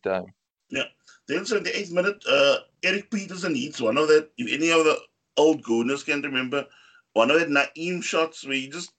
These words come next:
Speaker 2: takes a
Speaker 1: <laughs>
Speaker 2: hit and hope shot from about forty yards.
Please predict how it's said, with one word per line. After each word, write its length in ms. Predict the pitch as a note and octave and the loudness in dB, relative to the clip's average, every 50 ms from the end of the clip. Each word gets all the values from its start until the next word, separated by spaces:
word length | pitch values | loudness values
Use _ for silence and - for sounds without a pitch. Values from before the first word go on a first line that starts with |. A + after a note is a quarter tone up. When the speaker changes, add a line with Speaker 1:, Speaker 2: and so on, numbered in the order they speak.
| _ _ | _ _
Speaker 2:
takes 200 | - F#3+ F3+ - F3 | -2 -2 0 0 -2
a 20 | |
Speaker 1:
<laughs> 80 | C#3+ A#2 | -2 -2
Speaker 2:
hit 140 | B2+ A#2 - | -2 -4 -4
and 160 | E3+ D3 B2 - | -10 -14 -10 -10
hope 120 | D3 D3 | -12 -10
shot 260 | - - - D3+ D3+ | -6 -2 -2 -2 -2
from 220 | - D#3+ D#3 D3 C#3 | -2 -6 -6 -6 -4
about 320 | C3+ C3+ C3+ C3 B2 - | 0 2 2 2 2 0
forty 400 | - - E3+ D#3 D#3 - D3+ D#3 | -6 -8 -8 -8 -8 -6 -8 -6
yards. 500 | C#3 B2+ A2 A2 A#2+ B2 - - - - | -2 0 2 2 2 0 -2 -8 -16 -20